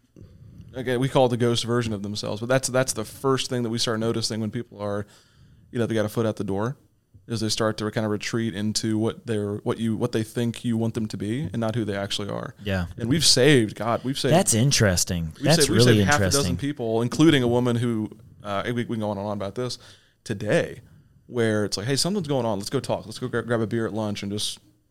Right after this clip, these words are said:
Speaker 1: full transparency. You know, no,
Speaker 2: Yeah.
Speaker 1: no guardrails. What's going on?
Speaker 2: No,
Speaker 1: And
Speaker 2: that's a, that's a great observation. I, I've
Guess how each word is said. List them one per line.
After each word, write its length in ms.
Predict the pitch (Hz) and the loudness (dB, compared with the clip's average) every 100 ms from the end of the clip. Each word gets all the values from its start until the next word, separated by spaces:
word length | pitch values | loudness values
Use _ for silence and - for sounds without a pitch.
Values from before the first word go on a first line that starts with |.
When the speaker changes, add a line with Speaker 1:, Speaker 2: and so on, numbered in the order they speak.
| _ _ _ _ | _ _ _ _
Speaker 1:
full 320 | - 151 156 | 0 4 4
transparency. 640 | - 127 113 120 104 90 | 4 0 0 -2 -2 -4
You 60 | 107 | -6
know, 100 | 104 | -2
no, 200 | 113 123 | 0 0
Speaker 2:
Yeah. 160 | 110 90 | 0 -2
Speaker 1:
no 120 | 110 | -4
guardrails. 440 | 120 113 101 95 104 | -4 -2 -2 -6 -8
What's 140 | 135 | -6
going 180 | 160 123 | -4 -4
on? 180 | - - - _ - - - - 113 | -6 -10 -18 _ -20 -20 -20 -8 2
Speaker 2:
No, 220 | 117 120 | 6 6
Speaker 1:
And 80 | 127 | 6
Speaker 2:
that's 200 | 135 123 | 4 4
a, 180 | 101 82 | 2 2
that's 180 | 135 - | 0 2
a 60 | 104 | 2
great 220 | 113 107 | 4 4
observation. 680 | 101 95 90 104 101 92 90 | 2 0 0 2 2 0 -2
I, 140 | 98 - | -2 0
I've 300 | 104 95 | -2 -2